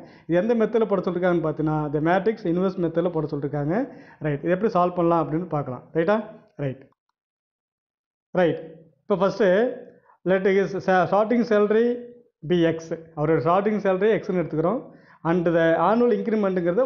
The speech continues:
ஒய் அப்படின்னு எடுத்துக்கிறோம். அவருடைய ஸ்டார்டிங் சேலரி என்னன்னு தெரியாது, இன்க்ரிமெண்ட் என்னன்னு தெரியாது. அதை அதனால எக்ஸ்ன்னு ஒன்று எடுத்துக்கிறோம், இன்னொன்னு ஒய்ன்னு எடுத்துக்கிட்டோம். அவன் கொடுத்துருக்கூடிய கட்டுப்பாடு படி என்ன கண்டிஷன் கொடுத்துருக்கான்னு பார்த்தீங்கன்னா, அவரோட ஃபஸ்ட்டு சேலரி,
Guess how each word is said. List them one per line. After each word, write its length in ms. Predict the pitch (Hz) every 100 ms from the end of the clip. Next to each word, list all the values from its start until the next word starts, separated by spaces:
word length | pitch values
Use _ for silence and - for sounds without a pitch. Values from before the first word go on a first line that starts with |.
| 185
ஒய் 200 | 165 175
அப்படின்னு 220 | 147 165
எடுத்துக்கிறோம். 320 | 127 127 127 - _ -
அவருடைய 260 | 139 151 147
ஸ்டார்டிங் 300 | 156 170 185
சேலரி 180 | 180 185
என்னன்னு 260 | 175 180 180
தெரியாது, 360 | 175 165 165 - 160 - - - 165
இன்க்ரிமெண்ட் 360 | 165 226 233 226 196
என்னன்னு 260 | 185 185 165
தெரியாது. 260 | 160 147 147
அதை 160 | 151 156
அதனால 220 | 180 196 170
எக்ஸ்ன்னு 260 | - 208 202
ஒன்று 140 | 190
எடுத்துக்கிறோம், 320 | 175 180 240
இன்னொன்னு 220 | 214 196 165
ஒய்ன்னு 260 | 156 160
எடுத்துக்கிட்டோம். 380 | 143 135 - - _ _ _ - -
அவன் 140 | 180
கொடுத்துருக்கூடிய 380 | 208 233 254 233 196
கட்டுப்பாடு 320 | 185 180 165
படி 140 | 160 151 151
என்ன 120 | 196 208
கண்டிஷன் 280 | 196 190 185
கொடுத்துருக்கான்னு 420 | 165 160 175 151
பார்த்தீங்கன்னா, 320 | 147 135 143 156 160
அவரோட 240 | 151 156 156
ஃபஸ்ட்டு 360 | 170 165 - 240 175
சேலரி, 320 | 170 151